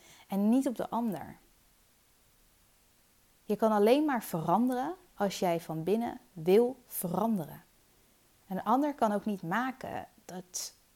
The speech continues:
jij verandert. Je kan niet iets aanpassen bij een ander.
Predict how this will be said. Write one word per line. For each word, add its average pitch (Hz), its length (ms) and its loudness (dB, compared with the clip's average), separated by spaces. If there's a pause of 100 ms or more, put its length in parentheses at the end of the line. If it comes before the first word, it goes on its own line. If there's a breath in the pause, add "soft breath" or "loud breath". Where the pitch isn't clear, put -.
(180)
jij 196 320 -2
verandert. 202 920 -4 (960 soft breath)
Je 202 120 -6
kan 262 280 2
niet 226 480 -2 (480)
iets - 260 -4
aanpassen 214 600 -2
bij 180 160 2
een 170 120 -4
ander. 226 460 0